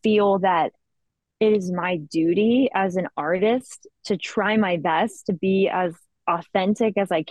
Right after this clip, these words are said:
can with my following and to kind of treat them like family, because let's be honest, like,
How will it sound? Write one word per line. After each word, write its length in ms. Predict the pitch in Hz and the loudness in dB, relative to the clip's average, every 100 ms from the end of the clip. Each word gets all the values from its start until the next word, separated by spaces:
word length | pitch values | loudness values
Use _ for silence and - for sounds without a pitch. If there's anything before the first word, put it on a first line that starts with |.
| - | -10
can 480 | 175 175 208 269 311 262 | -8 -4 0 2 0 0
with 200 | 240 - | -2 0
my 220 | 233 233 233 | 0 0 0
following 760 | 226 240 254 269 277 285 285 - _ _ _ - | 0 2 2 2 2 2 0 -2 _ _ _ -2
and 480 | 214 196 185 175 - | 0 0 -2 -4 -6
to 100 | - | -6
kind 220 | 202 208 240 | -4 0 -2
of 60 | |
treat 260 | - 226 190 | 0 0 0
them 140 | 208 | 0
like 180 | 190 180 _ - | 0 -2 _ -4
family, 600 | 160 180 214 262 320 311 | -2 -2 0 0 -2 -4
because 640 | 240 220 220 196 185 - - _ _ _ _ _ _ _ - | -2 -2 0 0 0 -6 -18 _ _ _ _ _ _ _ -6
let's 220 | 208 - | -6 -2
be 140 | 208 - | -2 0
honest, 480 | 196 190 185 - | -2 -2 -4 -8
like, 240 | 180 170 | -4 -4